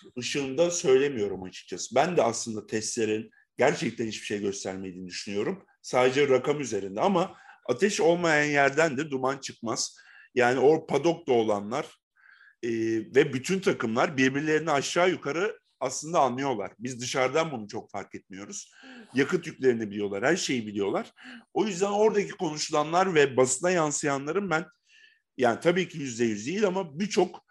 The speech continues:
doğru ipucu verdiğini düşünüyorum. Ve tabii ki daha ilk yarışı ve ilk sıralama turlarını görmedik.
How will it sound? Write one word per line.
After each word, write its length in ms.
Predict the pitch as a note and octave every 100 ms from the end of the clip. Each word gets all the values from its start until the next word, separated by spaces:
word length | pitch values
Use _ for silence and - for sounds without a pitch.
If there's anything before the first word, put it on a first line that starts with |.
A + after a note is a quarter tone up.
| - _ -
doğru 280 | C#3+ E3 F#3+
ipucu 420 | F3+ F#3 D3 F#3+
verdiğini 400 | E3+ D#3 D3+ E3
düşünüyorum. 520 | C3+ - G#2 G#2 G#3+ _ _ - - - - _ _ -
Ve 340 | F#3+ G#3+ -
tabii 300 | - F#3+ B2
ki 300 | - A3 - - - -
daha 200 | D#3+ D#3+
ilk 220 | D#3 D#3
yarışı 360 | E3 C#3 B2+ F3
ve 80 | E3
ilk 160 | C3+
sıralama 540 | - F3 C#3+ C#3+ D3 D3
turlarını 480 | D3 C3 B2 B2+ C#3+
görmedik. 480 | D3+ A2+ C#3 A3+